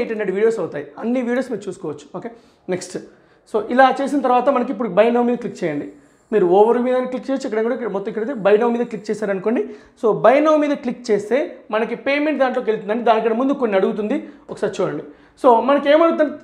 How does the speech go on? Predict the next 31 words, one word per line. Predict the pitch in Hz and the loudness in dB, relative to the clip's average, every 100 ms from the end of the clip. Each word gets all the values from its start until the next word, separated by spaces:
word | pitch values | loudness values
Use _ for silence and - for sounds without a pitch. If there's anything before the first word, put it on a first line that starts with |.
| - | -2
select | 285 302 330 | 2 2 2
state | - 277 240 | -2 -2 0
అని | 202 | 0
అడుగుతుంది. | 202 190 214 269 - - 208 247 | 0 -2 -4 -4 -10 -6 2 2
ఏపీ | - 269 | 2 -2
అయితే | 247 233 240 | -2 2 2
ఏపీ, | 294 320 - | 2 -4 0
తెలంగాణ | 226 240 247 247 | 2 4 4 2
అయితే | 247 208 | 2 4
బాటంలో | 202 208 226 226 | 4 4 2 0
ఉంటుంది, | 214 247 233 | 0 -2 0
తెలంగాణ | 190 180 170 170 202 | 2 2 0 2 4
ఏదైతే | 208 214 226 | 6 4 0
అది | 165 | 0
యూజ్ | 165 - | -2 -4
చేయొచ్చు | 165 151 151 | -6 -6 -10
మనకి. | 143 180 | -6 -4
Okay, | 247 240 - - | -4 -6 -14 -2
so | 254 202 | 2 4
దాని | 240 254 | 4 2
తర్వాత | 269 - | 0 0
proceed | 247 240 262 - | -2 -2 -4 -4
to | 247 | 0
payment. | 208 165 160 - _ _ _ | 2 0 -4 -12 _ _ _
So | 240 190 | -2 2
దాని | 220 220 | 2 4
తర్వాత | 247 247 | 2 2
ఏంటంటే | 247 294 - | 2 0 0
state | - 262 269 | 2 4 6
అడుగుతుంది, | 262 262 269 349 - - | 4 2 0 0 -4 -2
State | 254 | 0